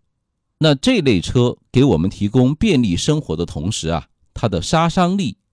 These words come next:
也是实至名归呀。 关于这个话题，你有什么看法呢？欢迎关注公众号留言。说实话，像邵雍这样的劳动人民啊，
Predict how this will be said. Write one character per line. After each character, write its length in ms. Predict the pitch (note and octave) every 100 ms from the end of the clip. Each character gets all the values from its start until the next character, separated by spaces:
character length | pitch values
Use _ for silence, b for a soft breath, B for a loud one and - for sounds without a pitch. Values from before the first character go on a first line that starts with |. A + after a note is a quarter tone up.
| _
也 160 | - D2+
是 300 | - D2 C2+
实 500 | - - F2 A2+ D#3
至 240 | D#3+ F2
名 240 | E2 E2
归 280 | G#2+ C3 C#3
呀。 240 | B2+ - - _ _ _ _ _ _ _ _ _ _ _ _ _ _ _ _ _ _ _ _
关 220 | - G#3+
于 80 | F3+
这 160 | G3+ A#3
个 100 | C3+
话 220 | C3+ F#2+
题， 380 | - E2+ F2+ _
你 120 | G#2+
有 120 | C#3+
什 160 | D#3+ D#2
么 60 | E2
看 240 | - G2+
法 160 | D#2+ B1
呢？ 240 | D#2+ F2 _ _ _ _ -
欢 200 | A2+ G#2+
迎 160 | G2
关 240 | G#2 B2+ B2+
注 220 | B2+ D#2+
公 180 | - C#3+
众 140 | C3
号 180 | G2+ F#2
留 180 | D#2 G#2+
言。 380 | F2 B1+ E2+ B2+ _ _ _ _ _ _
说 200 | - G2+
实 140 | -
话， 300 | - E2+ C#2+ _ _ _ _ _
像 260 | - D#3 C3+
邵 240 | - F#3
雍 160 | C#3+ C#3+
这 120 | D#3
样 120 | A#2
的 120 | F#2 D#2
劳 180 | D#2 C3
动 160 | C#3+
人 160 | F2+ F2
民 220 | E2 E2
啊， 240 | D2+ -